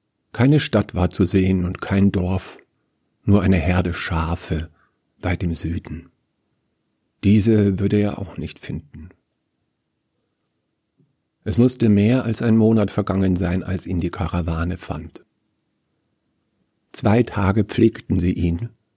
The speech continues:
bis er wieder sehen und sprechen konnte. Dann zogen sie weiter,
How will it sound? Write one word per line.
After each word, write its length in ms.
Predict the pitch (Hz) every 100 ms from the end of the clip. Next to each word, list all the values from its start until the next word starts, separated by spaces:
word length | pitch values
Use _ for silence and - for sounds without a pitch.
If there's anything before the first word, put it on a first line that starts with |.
| _ _
bis 160 | - 110
er 120 | 98
wieder 180 | 95 85
sehen 420 | - 92 92 101
und 160 | 107 104
sprechen 460 | - - - 87
konnte. 540 | - 80 85 - 76 _ _ _ _ _ _ _ _ _ _ _ _ -
Dann 260 | 104 131
zogen 320 | - 123 120 110
sie 180 | 120
weiter, 640 | 95 80 82 - 82 80